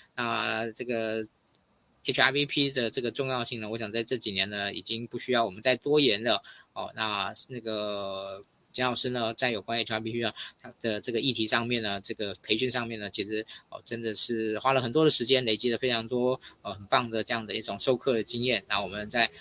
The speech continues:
呃，这个月呢，我们会开出呢，我们的第十班的部分。哦，那欢迎大家，哦，来一起跟简老师研习。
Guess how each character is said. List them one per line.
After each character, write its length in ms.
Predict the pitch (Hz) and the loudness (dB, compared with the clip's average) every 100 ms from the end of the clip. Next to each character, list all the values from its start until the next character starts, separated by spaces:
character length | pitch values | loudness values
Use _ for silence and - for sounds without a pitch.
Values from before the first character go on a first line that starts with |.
| - | -16
呃， 400 | 90 - - 95 - | -14 -14 -14 -14 0
这 80 | 127 | 4
个 80 | |
月 160 | 127 139 | 6 6
呢， 160 | 110 104 | 4 -2
我 40 | 98 | -6
们 120 | 101 | -4
会 240 | 120 104 | 2 2
开 240 | - 120 117 | 4 2 2
出 240 | 123 120 | 0 0
呢， 200 | 113 107 - - | 0 -2 -6 -18
我 140 | 104 98 | -14 -14
们 160 | 101 | -12
的 260 | 104 95 92 | -8 -8 -2
第 160 | - | 2
十 180 | 120 113 | 4 4
班 160 | 110 117 | 4 4
的 80 | 110 | 2
部 160 | 117 | -6
分。 220 | 107 101 - - _ | 0 0 -2 -8 _
哦， 100 | - - | -14 -8
那 160 | 107 98 - | -2 -2 -2
欢 140 | - 120 | -4 -2
迎 80 | 117 | 0
大 100 | 117 | 2
家， 260 | 120 120 - _ | 6 6 4 _
哦， 160 | 101 104 | -10 -4
来 140 | 104 98 | 0 2
一 100 | - | 4
起 160 | - | 4
跟 300 | - 113 113 | 4 2 0
简 160 | 110 110 | 0 -2
老 80 | 98 | 0
师 160 | 113 | 4
研 180 | 104 87 | 6 6
习。 280 | - - | 4 2